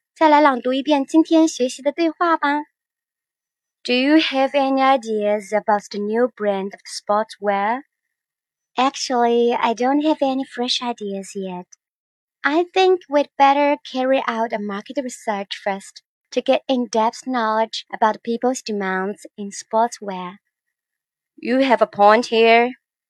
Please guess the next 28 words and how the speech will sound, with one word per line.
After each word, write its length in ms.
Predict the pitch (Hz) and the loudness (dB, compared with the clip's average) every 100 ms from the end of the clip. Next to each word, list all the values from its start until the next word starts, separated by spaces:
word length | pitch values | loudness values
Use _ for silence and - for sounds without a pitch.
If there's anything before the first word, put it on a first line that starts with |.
| - | -6
Maybe 680 | 233 247 247 254 247 240 240 | 0 4 4 4 4 6 4
we 180 | 226 262 | 2 0
can 240 | - 262 | 0 0
use 460 | 240 277 285 302 - | 0 0 0 -2 -8
some 260 | - 247 240 | 2 2 6
methods 640 | 226 247 - 269 277 269 - | 6 4 4 6 6 2 -4
to 180 | 254 220 - | -2 -2 -2
collect 340 | 208 214 - | 0 0 0
information 800 | 247 226 214 208 202 - 254 247 | -6 -4 -4 -2 -4 -2 -2 -2
from 280 | 240 233 208 | 0 2 2
people, 500 | 208 190 - 190 - _ _ _ | -2 -6 -4 -4 -4 _ _ _
such 240 | 208 208 | 0 4
as 300 | 208 202 196 | 6 6 2
face-to-face 840 | - 226 254 - 311 - 247 - - | -2 0 2 0 0 4 4 2 -6
questionnaires, 1000 | 233 - - 226 226 220 214 214 214 - _ _ _ - | -8 -8 -6 -2 0 0 0 0 -2 -6 _ _ _ 2
telephoning, 1040 | 208 233 247 277 277 269 269 269 277 277 | 6 6 4 2 2 4 2 2 0 -2
and 220 | 226 226 220 | -4 -4 -4
interviews. 880 | 240 247 - 190 190 180 175 180 - _ _ _ _ _ _ _ _ _ - | -4 -4 -4 -6 -6 -4 -6 -10 -16 _ _ _ _ _ _ _ _ _ -6
Yes. 680 | 214 277 233 247 285 - _ _ _ - | -2 0 0 -2 -6 -12 _ _ _ -2
As 260 | 247 294 - | 2 2 0
for 160 | 254 | 0
me, 440 | 240 214 214 240 - _ _ | 2 2 2 0 -6 _ _
instead 500 | 226 240 - 269 311 | -8 -8 -2 4 4
of 100 | 370 | 4
the 80 | 370 | 6
methods 880 | 330 294 285 - 302 302 311 - - | 6 6 4 4 6 8 6 2 -4
you 100 | 269 | -2
mentioned 480 | 240 233 254 320 | 0 0 2 2